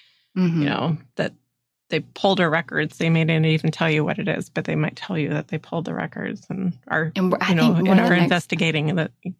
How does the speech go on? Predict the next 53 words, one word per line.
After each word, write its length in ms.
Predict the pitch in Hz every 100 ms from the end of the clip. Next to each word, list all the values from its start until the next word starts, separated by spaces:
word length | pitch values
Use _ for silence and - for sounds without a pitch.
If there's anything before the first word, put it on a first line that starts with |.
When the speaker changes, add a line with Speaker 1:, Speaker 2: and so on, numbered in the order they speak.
| -
Speaker 2:
you 120 | 202
know, 180 | 170 160
that 180 | 180 165 -
or 100 | -
something 320 | - 170 160
like 160 | 160 185
that. 180 | 76 - _ - - _ _ _ -
Speaker 1:
And 240 | 190 175
one 80 | 196
of 80 | 208
the 80 |
cases 360 | 202 170 170 160
that 100 | 180
we're 100 | 160
gonna 100 | 160
talk 200 | 160 165
about 260 | 165 160 -
coming 300 | - 160 156
up, 200 | 165 175
like, 180 | 165 - _ _ _ - - _ _
Birmingham 420 | - 208 269 - 254
Police 240 | 165 190
Department, 520 | - - 165 170 - -
they, 240 | 170 175 _ _ _ _ _ _ _ _ -
it 120 | 190
looks 220 | 156 196 -
like 120 | 226
they 120 | 143
do 180 | 131 147
normally, 400 | 170 165 190 156
like, 220 | 143 143 - -
at 140 | 160 147
least 220 | 170 -
do 120 | 156
updates, 560 | - 143 - 180 202 - _ _ _
um, 240 | 170 156 151
Speaker 2:
Mm-hmm. 180 | 240 226
Speaker 1:
on 180 | 220 -
stuff. 340 | - 175 185
Like, 320 | 175 156 - - -
it 140 | 165
Speaker 2:
Mm-hmm. 120 | 202
Speaker 1:
may 140 | 170 151
be 240 | 156 175
a, 140 | 185 - -
a 180 | 165 165 _ _ _
year 380 | 139 131 143 165 -
or 120 | 147
two 160 | -
years 400 | 143 143 135 147 -
before 240 | - 147
they 120 | 147
update. 280 | 196 202 156